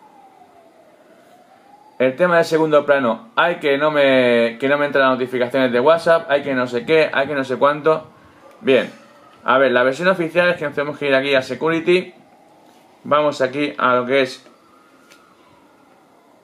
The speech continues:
aquí no es. Es, eh, eh, eh, eh. Tampoco es aquí.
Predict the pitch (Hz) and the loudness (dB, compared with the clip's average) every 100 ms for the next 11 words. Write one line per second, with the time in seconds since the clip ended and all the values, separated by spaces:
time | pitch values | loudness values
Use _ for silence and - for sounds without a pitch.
0 | _ _ _ _ _ - _ _ - 107 | _ _ _ _ _ -20 _ _ -14 -12
1 | 120 117 113 151 156 - _ _ _ _ | -8 -6 -4 -4 -6 -16 _ _ _ _
2 | _ _ _ _ _ _ _ _ _ _ | _ _ _ _ _ _ _ _ _ _
3 | _ _ _ _ _ _ _ - 110 123 | _ _ _ _ _ _ _ -12 -6 -6
4 | 127 - - 120 - 120 123 120 113 - | -8 -14 -6 -6 -6 -10 -8 -10 -10 -8
5 | 117 113 - - - - - - - 698 | -8 -8 -16 -20 -20 -20 -20 -20 -20 -20
6 | 698 - - 784 807 807 831 - - - | -20 -20 -20 -20 -20 -20 -20 -20 -20 -20
7 | - - 107 113 113 107 104 120 240 | -18 -16 -14 -10 -10 -12 -10 -10 -10